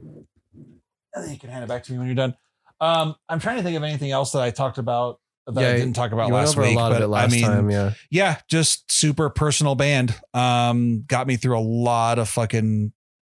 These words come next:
Speaker 1: shit in my lifetime, from relationships to whatever. Um, I just fucking love Mike Ness. I think he's, um, uh, quite the badass.
Speaker 2: He
Speaker 1: And
Speaker 2: reminds me a lot of you.
Speaker 1: Oh, well,
Speaker 2: Like, I can
Speaker 1: that's,
Speaker 2: tell he's a
Speaker 1: that's a
Speaker 2: huge
Speaker 1: compliment.
Speaker 2: influence on
Speaker 1: Yeah.
Speaker 2: you.
Speaker 1: Um, so yeah,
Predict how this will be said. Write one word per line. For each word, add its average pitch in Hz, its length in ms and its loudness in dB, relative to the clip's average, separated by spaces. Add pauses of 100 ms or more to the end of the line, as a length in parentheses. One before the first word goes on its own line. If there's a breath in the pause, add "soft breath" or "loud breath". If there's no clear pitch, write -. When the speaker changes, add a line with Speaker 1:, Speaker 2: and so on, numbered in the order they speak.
(220)
Speaker 1:
shit - 400 -2
in 117 80 0
my 113 120 2
lifetime, 110 560 0 (200)
from 107 400 0 (680)
relationships 113 600 0
to 120 100 0
whatever. 110 360 0 (340 loud breath)
Um, 113 400 0
I 127 120 2
just 120 320 0 (140)
fucking 117 320 0
love 110 220 0
Mike 107 240 0
Ness. 107 360 0
I 117 60 0
think 117 160 0
he's, 110 380 0
um, 107 520 0
uh, 107 260 0 (260)
quite 123 200 -2
the 117 80 -2
badass. 110 560 0
Speaker 2:
He 143 60 0
Speaker 1:
And 139 80 2
Speaker 2:
reminds 135 360 2
me 143 80 0
a 131 80 2
lot 110 180 2
of 98 120 -2
you. 104 240 2 (640 loud breath)
Speaker 1:
Oh, 175 240 2
well, 131 160 -2
Speaker 2:
Like, 139 160 2
I 147 60 4
can 151 100 4
Speaker 1:
that's, 143 140 0
Speaker 2:
tell 139 240 4
he's 139 160 2
a - 40 4
Speaker 1:
that's 127 120 4
a 127 40 4
Speaker 2:
huge 117 80 2
Speaker 1:
compliment. 123 400 2
Speaker 2:
influence 113 120 0
on 107 60 2
Speaker 1:
Yeah. 104 340 2 (220)
Speaker 2:
you. 139 60 -2
Speaker 1:
Um, 139 440 2 (360)
so - 160 0
yeah, 160 300 0